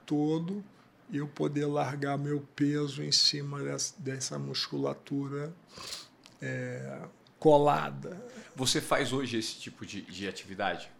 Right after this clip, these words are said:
Speaker 1: O-,
Speaker 2: Com esse, com sua
Speaker 1: hoje
Speaker 2: equipe
Speaker 1: não,
Speaker 2: de
Speaker 1: isso, isso foi
Speaker 2: fisioterapia?
Speaker 1: pas-, isso foi passado, mas
Speaker 2: Tá.
Speaker 1: eu todo dia tenho, ah, uma, uma hora e meia de
Speaker 2: Físio.
Speaker 1: de físio.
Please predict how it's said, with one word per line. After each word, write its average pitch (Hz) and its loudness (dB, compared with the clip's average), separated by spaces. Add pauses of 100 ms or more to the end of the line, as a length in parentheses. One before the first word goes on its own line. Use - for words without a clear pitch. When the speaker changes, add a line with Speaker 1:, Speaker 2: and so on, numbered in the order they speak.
Speaker 1:
O-, 165 4
Speaker 2:
Com 170 6
esse, - -2
com - -4
sua 170 8
Speaker 1:
hoje 196 8
Speaker 2:
equipe 175 8
Speaker 1:
não, 147 4
Speaker 2:
de 143 0
Speaker 1:
isso, 160 0
isso 156 4
foi 185 4
Speaker 2:
fisioterapia? 135 -2
Speaker 1:
pas-, - 0
isso - 2
foi 165 6
passado, 139 6
mas 139 -2
Speaker 2:
Tá. - -16 (140)
Speaker 1:
eu 151 -2 (100)
todo 196 8
dia 160 2
tenho, 151 -2 (960)
ah, 131 -4 (360)
uma, 160 2 (520)
uma 147 0
hora 165 4
e 160 6
meia 147 0
de 143 0 (240)
Speaker 2:
Físio. - -16 (340)
Speaker 1:
de 156 -8
físio. 127 -8